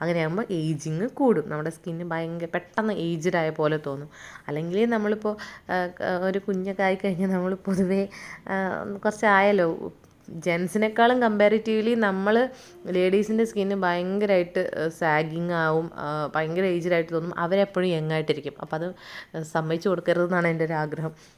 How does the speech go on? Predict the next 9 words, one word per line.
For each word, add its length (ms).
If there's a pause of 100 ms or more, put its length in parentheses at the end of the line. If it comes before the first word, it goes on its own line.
(120)
അതുകൊണ്ട് 300
ഞാൻ 240
<laughs> 440
മാക്സിമം 500
നോക്കുന്നുണ്ട്, 500
ബാക്കിയൊക്കെ, 640 (520)
ആ, 20 (840)
ദൈവത്തിൻ്റെ 480
അടുത്ത്. 200